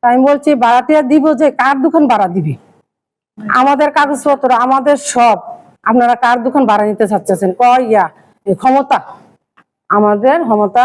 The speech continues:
আ, ইয়া, বিল্লালে পাঠাইছে, এটা পার্টিগত।"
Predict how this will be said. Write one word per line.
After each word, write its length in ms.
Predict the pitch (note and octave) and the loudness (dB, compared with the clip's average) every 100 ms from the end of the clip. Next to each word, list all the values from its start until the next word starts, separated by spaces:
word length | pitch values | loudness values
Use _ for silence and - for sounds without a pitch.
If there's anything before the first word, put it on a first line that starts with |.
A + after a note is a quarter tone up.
| C4 | 0
আ, 80 | A3 G3 | -2 0
ইয়া, 160 | F#3 E3+ | 0 0
বিল্লালে 400 | F3+ A3 A#3 A3+ | 0 2 0 -2
পাঠাইছে, 460 | G#3+ G3 G#3 - D#4+ F#4+ - _ _ | -4 -2 -4 -2 -2 -2 -12 _ _
এটা 180 | G3 F#3 | -2 0
পার্টিগত।" 520 | - B3+ C4+ C#4 B3 | 0 -2 0 0 0